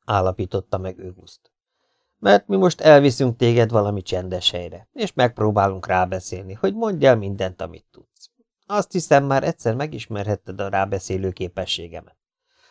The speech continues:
Ahhoz képest, hogy úri emberek vagyunk, rém ordenálék tudunk lenni, ha ilyen alakot kell megszólaltatni.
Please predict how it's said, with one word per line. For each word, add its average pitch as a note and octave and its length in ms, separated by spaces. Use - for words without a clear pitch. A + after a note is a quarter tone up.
Ahhoz G#3+ 340
képest, E3 420
hogy G#2+ 200
úri D#3+ 220
emberek B2 420
vagyunk, G#2 480
rém A2 280
ordenálék G#2+ 720
tudunk A2 380
lenni, A2 260
ha G#2+ 140
ilyen G#2+ 260
alakot G#2 400
kell G#2 160
megszólaltatni. G2+ 920